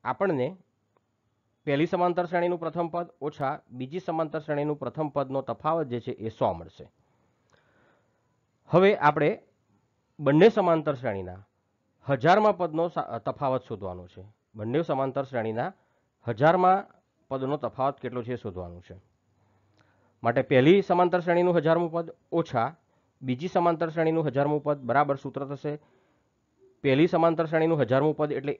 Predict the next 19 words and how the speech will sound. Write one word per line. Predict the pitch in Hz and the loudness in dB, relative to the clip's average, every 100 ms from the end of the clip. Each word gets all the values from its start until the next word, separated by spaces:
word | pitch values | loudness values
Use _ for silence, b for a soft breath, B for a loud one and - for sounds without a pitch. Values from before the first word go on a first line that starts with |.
| 120 | -2
એ | 143 160 _ - 98 | -2 -4 _ -18 -6
વત્તા | 139 - 143 | -6 -2 -2
નવસો | 135 113 - | 0 -2 -2
નવ્વાણું | 139 131 139 135 | -2 0 0 -2
ડી | 135 151 - _ _ | -6 -10 -16 _ _
ઓછા | 165 165 110 95 _ _ _ _ _ - | -4 -4 -6 -10 _ _ _ _ _ -8
બીજી | 131 139 202 | -6 -2 0
સમાંતર | 190 185 180 | 2 2 2
શ્રેણીનું | 175 175 175 170 | 0 2 2 0
હજારમું | 143 147 156 156 | 0 2 2 0
પદ | 147 147 - 127 | -2 -4 -6 -8
એટલે | 123 123 - | -4 -6 -4
કૌંસમાં | 143 165 139 131 131 _ _ - | -2 -2 0 -2 -2 _ _ -4
એ | 135 | 0
ડેશ | 151 180 185 | 4 4 4
વત્તા | 139 - 127 139 139 | -6 -4 -2 -2 -2
નવસો | 113 - 127 | -6 -4 -2
નવ્વાણું | 117 101 85 | 0 0 -2
ડી. | 82 | -12